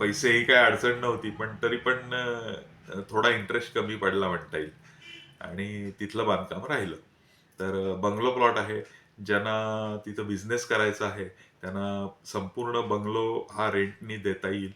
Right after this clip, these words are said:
अ, तिथं आजूबाजूला भरपूर रिसॉर्ट्स आहेत,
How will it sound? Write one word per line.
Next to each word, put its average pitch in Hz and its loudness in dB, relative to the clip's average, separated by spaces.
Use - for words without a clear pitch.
अ, 85 -8
तिथं 98 -4
आजूबाजूला 107 0
भरपूर 104 0
रिसॉर्ट्स 107 0
आहेत, 98 -2